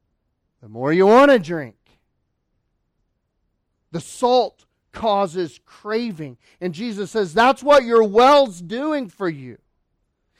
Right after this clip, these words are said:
Hey, Christian, any well other than Jesus will never satisfy you.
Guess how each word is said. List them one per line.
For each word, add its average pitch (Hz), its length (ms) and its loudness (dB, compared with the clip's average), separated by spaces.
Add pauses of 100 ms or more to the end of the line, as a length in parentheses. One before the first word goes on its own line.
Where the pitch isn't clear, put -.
(120)
Hey, 226 140 2
Christian, 254 560 -4 (200)
any 277 440 0 (100)
well 269 540 4
other 269 260 4
than 240 220 -6
Jesus 254 560 -8 (180)
will 233 160 2
never 254 460 2
satisfy 247 720 0
you. 185 220 0